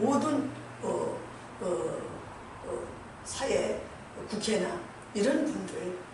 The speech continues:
좀 더 진실하셔서 하나님의 살아계신다는 걸 인정하시고 어, 진실하신 하나님 앞에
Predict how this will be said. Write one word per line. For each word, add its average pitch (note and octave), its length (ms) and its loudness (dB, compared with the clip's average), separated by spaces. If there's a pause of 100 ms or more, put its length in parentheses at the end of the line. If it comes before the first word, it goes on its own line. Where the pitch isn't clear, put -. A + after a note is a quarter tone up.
(240)
좀 C4+ 220 4
더 A#3+ 180 10
진실하셔서 - 800 4
하나님의 C#4 400 4
살아계신다는 A#3+ 880 0
걸 G#3 200 -2
인정하시고 A3 760 0 (800)
어, G#3 260 2
진실하신 C#4 800 8
하나님 A#3+ 420 2
앞에 G#3 400 -2